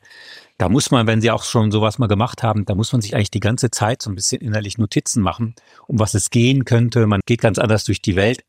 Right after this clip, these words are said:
Manchmal denke ich, ich bräuchte so ein Warnschild um den Hals, äh, wenn ich in der Bahn bin oder im Restaurant oder sonst irgendwo, dass ich natürlich Gespräche vor mir, hinter mir immer daraufhin abklopfe, wäre das Stoff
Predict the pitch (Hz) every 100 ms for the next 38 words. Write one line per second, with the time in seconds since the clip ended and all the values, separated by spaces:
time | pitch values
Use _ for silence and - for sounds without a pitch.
0 | _ _ _ _ _ 104 92 117 107 127
1 | 98 92 120 107 113 101 87 101 139 220
2 | - 92 85 87 87 82 87 113 - -
3 | 117 92 92 98 104 95 87 107 139 120
4 | 113 110 95 95 135 - 117 113 120 113
5 | 95 107 131 131 104 95 107 _ _ _
6 | _ 117 - 113 - 113 - 120 - -
7 | - - 123 156 151 110 - 160 160 120
8 | 107 170 160 117 113 - 156 175 156 135
9 | 135 - 131 135 - 127 - - 113 131
10 | 123 110 - - 110 95 -